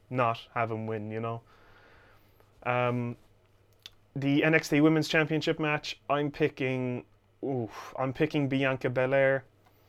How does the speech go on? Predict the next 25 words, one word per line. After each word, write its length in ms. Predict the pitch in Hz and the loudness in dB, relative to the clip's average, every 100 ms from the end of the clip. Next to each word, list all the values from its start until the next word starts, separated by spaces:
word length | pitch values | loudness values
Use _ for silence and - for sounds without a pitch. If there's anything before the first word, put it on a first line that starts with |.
| _ _ _ - - _ _ _ _ - | _ _ _ -20 -20 _ _ _ _ -2
And 320 | 131 123 123 | 2 2 0
for 320 | - 135 131 | 2 6 6
the 420 | 127 131 123 120 - - | 6 2 2 0 -2 2
N 140 | 160 | 4
X 240 | 165 - - | 4 2 -4
T 260 | 160 139 | 0 0
Championship, 800 | 127 - 156 139 147 135 - 139 - - - - - - | 0 0 0 0 0 -2 0 -2 -6 -20 -20 -20 -20 -4
two 200 | - 160 | 4 4
out 80 | 147 | 4
of 60 | |
three 140 | - 135 | 2 0
falls 300 | 131 127 131 | 2 2 2
match, 260 | 127 117 - | -2 -2 0
Adam 220 | 156 151 | 0 0
Cole, 300 | 147 135 131 | 2 4 4
Bebe 460 | 131 131 131 127 127 | 2 2 2 2 2
versus 720 | 127 120 - 127 123 117 117 | 2 0 -2 -2 -2 -2 -4
Johnny 380 | 113 135 127 120 | 2 2 2 -2
Gargano. 720 | 120 117 135 135 131 127 127 - _ - - - _ - - _ _ _ | -2 -2 2 2 2 -2 -6 -18 _ -20 -20 -20 _ -20 -20 _ _ _
I'm 180 | 135 160 | 4 4
picking 420 | 156 165 156 139 | 6 4 4 2
Adam 240 | 135 127 120 | 2 2 0
Cole 380 | 123 120 113 113 - _ - - _ _ _ _ _ | 0 0 0 -6 -16 _ -20 -20 _ _ _ _ _
simply 460 | - - 170 165 165 | -4 2 2 4 4
because 720 | 156 - 135 123 123 117 - | 4 0 0 0 -2 -4 -12